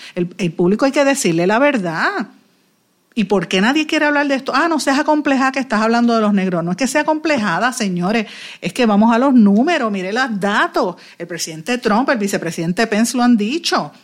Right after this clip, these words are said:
Llevan dos semanas hablando de este tema. Mire los números, en Nueva York se están muriendo los latinos, los puertorriqueños incluidos,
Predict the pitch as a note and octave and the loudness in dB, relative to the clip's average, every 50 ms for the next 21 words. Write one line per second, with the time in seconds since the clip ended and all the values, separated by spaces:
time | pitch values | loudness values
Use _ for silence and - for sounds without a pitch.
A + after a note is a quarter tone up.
0 | _ _ - F3+ E3+ E3 F#3 G#3 G#3+ A3 A#3 A3+ - D4+ C#4 C4+ D4+ D#4+ C#4+ C4 | _ _ -4 -4 -2 0 0 2 2 2 0 0 0 2 2 2 2 2 0 0
1 | A3+ A3 G#3 G#3+ A3+ A#3+ A#3 - C4 A3 A3 A#3+ B3+ A3+ - - - - - _ | 0 0 0 -2 -2 -2 -2 -4 -4 -2 -2 -2 -2 -2 -4 -8 -16 -20 -10 _
2 | - G#3 C#4+ F#4+ F#4+ F4 D#4 C#4+ B3+ B3 A#3 B3 A#3 A#3 G#3+ G3+ A3 F#3+ F3+ F3+ | 2 2 4 4 4 2 2 2 2 4 4 4 4 2 2 0 0 0 -2 -2
3 | F3+ F3 F3 F#3+ A3 A3+ - C#4 C#4 C#4 C4 C4 C4+ B3+ A#3+ A#3 B3 C4+ C4+ B3+ | -2 -2 0 -2 -2 -2 -2 -2 0 0 2 2 2 2 2 0 0 0 0 0
4 | A#3+ A#3+ A#3+ A3 G3 F#3+ G3+ A3 C4+ C#4+ B3 G#3+ - - G#3 F#3+ - G3+ G#3 G#3 | 0 0 0 0 0 -2 -2 -2 0 0 0 0 0 -2 -2 0 2 2 2 0
5 | G3 F3 - F3 F3+ G3+ B3 C4 C4+ B3+ A#3+ B3+ A#3 G#3 F#3+ G3+ B3+ C4+ G3+ | 0 -2 -2 -2 0 0 2 2 0 0 0 -2 -2 -2 -2 -2 -4 -4 -6